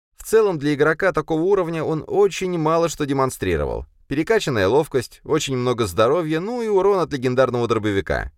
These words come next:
Всё. Я не увидел ничего уникального, что не мог бы ты сейчас.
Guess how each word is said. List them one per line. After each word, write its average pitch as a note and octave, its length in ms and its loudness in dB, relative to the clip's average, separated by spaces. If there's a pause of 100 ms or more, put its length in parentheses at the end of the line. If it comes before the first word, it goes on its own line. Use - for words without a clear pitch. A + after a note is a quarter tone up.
Всё. D#2 380 -2 (540)
Я F#2 180 -2
не A#2 140 0
увидел D3+ 340 -2
ничего D#3 380 -2
уникального, G#2+ 580 -2
что - 220 -4
не C#3 160 0
мог D#3 260 -2
бы C#3+ 140 -2
ты C#3 220 -6
сейчас. E2+ 600 -6